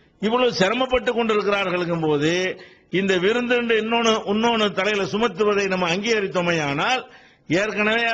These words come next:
பல லட்சங்களை வைத்திருக்கிறவனுக்கு இன்னும் சில லட்சங்கள் என்ன செய்யும்? அதிகமாக அவன் மீது சுமத்தப்படும். அப்ப அந்த பணம் இல்லாத காரணத்தினால பல திருமணங்கள் நின்று போய்விடும்.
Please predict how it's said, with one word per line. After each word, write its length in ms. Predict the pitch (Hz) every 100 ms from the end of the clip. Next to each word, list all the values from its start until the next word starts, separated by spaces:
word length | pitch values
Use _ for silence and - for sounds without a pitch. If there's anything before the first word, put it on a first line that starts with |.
| 208
பல 180 | 190 196
லட்சங்களை 440 | 196 196 208 208
வைத்திருக்கிறவனுக்கு 600 | 190 185 180 175 175 185 208
இன்னும் 280 | 240 269
சில 120 | 247 226
லட்சங்கள் 400 | 208 220 214 208
என்ன 140 | 196
செய்யும்? 200 | 180 190
அதிகமாக 720 | 190 202 208 202 196 185 139 - - -
அவன் 240 | 202 214
மீது 180 | 214 247
சுமத்தப்படும். 600 | 196 240 233 196 170 135 - _ _ _ -
அப்ப 220 | 208 226
அந்த 240 | 214 226
பணம் 340 | 180 214 233 226
இல்லாத 420 | 220 226 220 208
காரணத்தினால 680 | 202 202 202 185 208 220 185
பல 180 | 196 190
திருமணங்கள் 540 | 208 214 202 202 208
நின்று 260 | 254 302 247
போய்விடும். 420 | 220 185 156